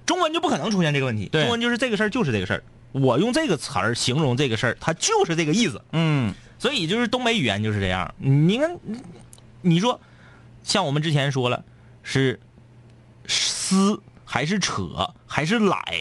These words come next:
Speaker 2: 嗯。
Speaker 1: 它都是形容这个东西细分了以后的不同的力道。
Speaker 2: 嗯。
Speaker 1: 哎。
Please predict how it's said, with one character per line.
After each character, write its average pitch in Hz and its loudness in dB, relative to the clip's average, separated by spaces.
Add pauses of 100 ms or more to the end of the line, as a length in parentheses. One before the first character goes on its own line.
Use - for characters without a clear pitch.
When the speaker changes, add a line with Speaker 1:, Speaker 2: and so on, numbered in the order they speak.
(140)
Speaker 2:
嗯。 160 2
Speaker 1:
它 330 -2
都 359 2
是 349 0
形 202 -2
容 196 0
这 240 -2
个 196 -2
东 196 0
西 196 0
细 320 0
分 262 -2
了 269 0
以 214 -4
后 277 0
的 165 0
不 - -6
同 131 0
的 214 4
力 285 0
道。 113 -2
Speaker 2:
嗯。 180 2
Speaker 1:
哎。 131 -2